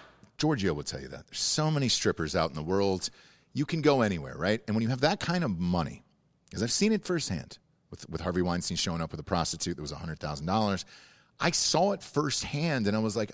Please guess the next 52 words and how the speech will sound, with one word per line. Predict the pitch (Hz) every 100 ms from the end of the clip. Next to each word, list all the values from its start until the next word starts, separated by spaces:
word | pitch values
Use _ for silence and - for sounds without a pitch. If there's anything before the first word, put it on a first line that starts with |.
| -
"Oh, | 202 165 78 78
well, | 131
you | 185
could | 240 226
just | 160 90
buy | - 147 127
this | 80 80 95
and | - 101
then | 107
tell | 101 131
them | 120 117
to | -
go | 92 101 87
home. | 85 98 80 82 - - - - -
Why | 82 135 226
do | 220
you | 214
wanna | 180 139
put | -
up | 135 -
with | 107 - _ -
any | 143 139 139
of | 123
that | 113 110
bullshit | - 101 - 90 82 _ - - - -
at | 131 151
all | 143 104
at | 127
that | 214 220
age? | 180 - - -
Like, | 120 110
just | - 220 - _ - _ -
bang | 202 233
prostitutes | - 185 - 156 151 147 143
and | 135
be | 156
a |
sweet | - 160 156
lawyer. | 123 117 117 110 - - -
I | 127
don't | 160
understand | 165 151 147 143
why |
you | 131
wanna | 120 110
put | 110
up | 101
with | 98
any | 90
of | 85
this | 78
bullshit." | 76 - -